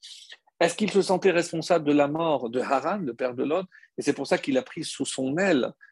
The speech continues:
euh, ce neveu, euh, pour, euh, surveiller, pour veiller sur lui. Et même lorsqu'ils sont séparés, il dit, « N'hésite pas à chaque fois que tu auras besoin de moi, je serai là pour toi. » Donc, c'est comme s'il avait un engagement moral vis-à-vis de son frère défunt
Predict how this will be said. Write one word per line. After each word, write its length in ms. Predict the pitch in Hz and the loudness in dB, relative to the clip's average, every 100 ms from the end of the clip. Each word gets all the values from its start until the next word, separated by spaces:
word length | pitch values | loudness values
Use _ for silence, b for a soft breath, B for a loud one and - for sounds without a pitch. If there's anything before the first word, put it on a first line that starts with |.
| _ | _
euh, 260 | - 117 - | -2 0 0
ce 180 | - - | -2 -4
neveu, 500 | 117 143 135 170 190 - _ - | 2 2 6 6 4 0 _ -6
euh, 540 | 123 120 120 127 131 123 | 0 2 2 0 -2 -6
pour, 440 | - 139 156 131 113 | -2 0 0 0 -4
euh, 180 | 110 117 | -4 -8
surveiller, 580 | - 127 117 131 143 | -6 -6 -2 -2 0
pour 220 | 175 120 113 | -2 -4 -2
veiller 260 | 123 143 | 0 0
sur 260 | 151 - 139 | 0 -4 -4
lui. 140 | 165 | -2
Et 60 | 190 | 0
même 160 | 240 | 2
lorsqu'ils 260 | 247 190 180 | 0 -2 -6
sont 220 | - 156 | -4 -4
séparés, 580 | - 156 156 139 180 226 B B B | -2 0 2 2 2 0 B B B
il 80 | 131 | -2
dit, « 140 | 143 170 | -2 0
N'hésite 380 | 196 160 180 - | -2 -2 -8 -4
pas 320 | - 175 208 b b - | 2 2 0 b b -2
à 160 | 143 - | -2 0
chaque 280 | - 220 - | 0 0 0
fois 160 | 202 | -2
que 100 | - | -2
tu 120 | 156 | -2
auras 160 | 160 151 | -2 0
besoin 280 | 139 135 135 | -2 -4 -4
de 100 | 123 | -4
moi, 380 | 123 127 151 - | -2 -2 -4 -6
je 120 | 135 | -10
serai 220 | 139 139 127 | -8 -4 -2
là 100 | 127 | -4
pour 160 | 117 | -6
toi. » 220 | - 117 - B B - | -10 -10 -10 B B -6
Donc, 300 | 127 185 185 | 0 2 0
c'est 180 | - 160 | -4 0
comme 180 | 208 196 | 0 0
s'il 200 | - 160 | 0 2
avait 140 | 139 | 2
un 140 | 160 131 | 2 0
engagement 380 | 143 143 151 | 0 0 0
moral 280 | 143 127 151 | -2 0 0
vis-à-vis 260 | 131 123 165 | 0 -6 -6
de 100 | 127 | -6
son 200 | - 113 | -8 -12
frère 340 | - 139 117 | -2 0 0
défunt 400 | 113 110 139 156 | -6 -4 -2 -2